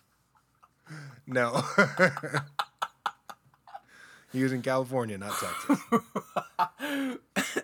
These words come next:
Speaker 2: Okay. He's, I heard, did you see that he's d-, he's dating someone else now?
Speaker 1: Uh,
Speaker 2: He's like,
Speaker 1: no.
Speaker 2: yeah, he's dating some sup-,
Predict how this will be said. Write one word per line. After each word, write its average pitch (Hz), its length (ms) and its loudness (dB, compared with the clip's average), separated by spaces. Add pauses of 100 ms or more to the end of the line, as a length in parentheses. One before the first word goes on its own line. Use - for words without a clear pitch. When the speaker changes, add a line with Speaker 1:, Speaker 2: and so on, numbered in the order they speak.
(1040)
Speaker 2:
Okay. 107 420 -6 (600)
He's, 185 260 0
I 135 160 10
heard, 165 140 8 (180)
did 156 140 6
you 202 120 4
see 202 220 2
that 226 140 12
he's 175 240 4
d-, 135 240 -6
he's 151 380 -4
dating 165 560 -2
someone 165 340 -2
else 190 260 0
now? 262 340 0 (1700)
Speaker 1:
Uh, 110 600 -6
Speaker 2:
He's 127 180 0
like, 156 160 6
Speaker 1:
no. 156 240 -2 (220)
Speaker 2:
yeah, 139 400 6
he's 135 160 0
dating 143 300 0
some 135 180 -6
sup-, - 380 -6